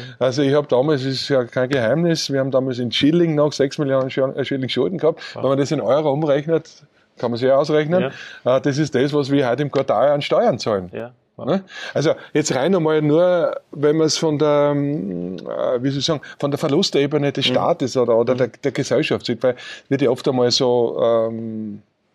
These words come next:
Speaker 1: gemeint, dass da irgendjemand einen Schaden tragt. Natürlich,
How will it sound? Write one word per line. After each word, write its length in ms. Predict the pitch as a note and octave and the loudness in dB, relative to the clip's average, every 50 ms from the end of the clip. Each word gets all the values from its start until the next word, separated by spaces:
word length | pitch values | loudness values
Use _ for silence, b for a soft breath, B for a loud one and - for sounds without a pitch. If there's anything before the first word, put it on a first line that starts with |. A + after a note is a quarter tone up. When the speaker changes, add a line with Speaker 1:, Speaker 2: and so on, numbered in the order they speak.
| _ _ _ _ _ _ _ _ _ _ - - - D3 C3+ - | _ _ _ _ _ _ _ _ _ _ -20 -20 -20 -16 -6 -4
Speaker 1:
gemeint, 560 | C#3 B2 A#2 G2+ G#2 B2 C#3 D#3 C#3+ - B B B B B B B B - | -2 0 2 2 2 2 0 0 -2 -6 B B B B B B B B -2
dass 220 | B2 A2+ - - | -2 -2 0 0
da 120 | C#3 B2 | 0 2
irgendjemand 520 | A#2 A2+ B2 C#3+ C#3+ B2+ A#2+ A#2+ B2 A#2+ A2+ | 2 2 2 2 2 2 2 0 0 0 0
einen 80 | A2+ | 0
Schaden 440 | - - A2+ - F#2+ C#3+ - B2 G#2 | 0 0 0 0 0 0 0 -2 -4
tragt. 280 | - G2 F#2+ F#2 - - | -2 -2 -2 -2 -2 -2
Natürlich, 600 | A#2+ A2 - D#3+ F3+ F3 D3 A2 - - - | -4 0 2 2 4 4 2 0 -2 -6 -14